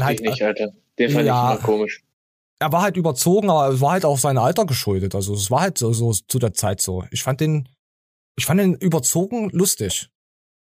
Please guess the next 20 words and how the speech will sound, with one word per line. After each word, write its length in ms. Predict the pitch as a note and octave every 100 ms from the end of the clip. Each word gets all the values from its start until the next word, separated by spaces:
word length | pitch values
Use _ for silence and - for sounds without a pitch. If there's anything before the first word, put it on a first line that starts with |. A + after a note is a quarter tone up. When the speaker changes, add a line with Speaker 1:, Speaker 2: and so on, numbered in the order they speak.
| _ -
Speaker 2:
Also, 460 | A#2 B2 B2 G2 - - _ -
ich 120 | B2+
hatte 160 | B2+
nie 180 | D3+ F3
was 160 | C#3+ B2+
gegen 180 | G#2+ G#2
ihn. 60 |
Ich 60 | -
fand 140 | B3
ihn 60 | A#3
immer 140 | D3
ganz 180 | C3 B2+ B2+
cool. 140 | A2+ - - _ -
So, 280 | D#3+ C#3 B2+ _ -
äh, 100 | C3+
ich 160 | B2
muss 140 | B2+ D3+
mal 80 | C#3
kurz 200 | B2+ E3
husten. 380 | F3+ A3+ -